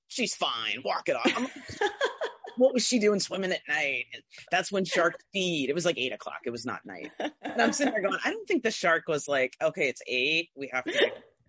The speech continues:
Speaker 1: uh,
Speaker 2: <laughs>
Speaker 1: you know,'" and, but I just, it, it, it, it just never, uh, a-, and I, again, I understand the human nature of, "This isn't gonna happen." We all,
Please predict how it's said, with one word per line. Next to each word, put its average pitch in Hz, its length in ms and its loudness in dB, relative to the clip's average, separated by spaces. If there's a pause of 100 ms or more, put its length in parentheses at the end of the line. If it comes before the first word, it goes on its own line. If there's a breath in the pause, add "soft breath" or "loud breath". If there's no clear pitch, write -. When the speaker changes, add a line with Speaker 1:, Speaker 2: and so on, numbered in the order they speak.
Speaker 1:
uh, 214 200 -2 (100)
Speaker 2:
<laughs> - 420 -2
Speaker 1:
you 330 120 -2
know,'" 208 300 -6 (120)
and, 208 100 -12 (320 loud breath)
but 165 80 0
I 175 80 4
just, 208 420 -4
it, 170 220 2
it, 165 220 0
it, 156 240 0
it 147 160 -2
just - 200 -12
never, 135 460 4
uh, 113 420 4
a-, - 200 0
and 247 100 4
I, 277 120 6 (100)
again, 254 180 4
I 170 120 4
understand 220 440 -2
the 131 40 -4
human 143 240 -4
nature 143 300 -4
of, 117 100 -6 (180)
"This 147 160 -6
isn't 139 260 -4
gonna 120 140 -2
happen." 113 280 -4
We 233 120 2
all, 247 200 0